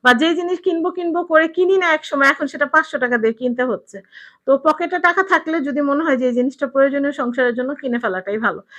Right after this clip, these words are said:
তো যাই হোক, আমি এখন চাক্কা সেটিং করে এটার মধ্যে আমি আলু, পেঁয়াজ এগুলো রাখবো। আলুতে তো, নতুন আলুতে তো বালু টালু আমার ড্রয়িং রুম ভরে যাবে, তাই আমি এই রিস্ক এখানে নিব না। এটা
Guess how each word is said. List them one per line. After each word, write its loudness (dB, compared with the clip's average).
তো 2
যাই 6
হোক, 6
আমি 6
এখন 0
চাক্কা 2
সেটিং 0
করে 8
এটার 4
মধ্যে 0
আমি 4
আলু, 6
পেঁয়াজ 10
এগুলো 4
রাখবো। 8
আলুতে 8
তো, 4
নতুন 6
আলুতে 8
তো 8
বালু 10
টালু 10
আমার 10
ড্রয়িং 4
রুম 6
ভরে 10
যাবে, 6
তাই 8
আমি 4
এই 4
রিস্ক -8
এখানে 2
নিব 4
না। 2
এটা 8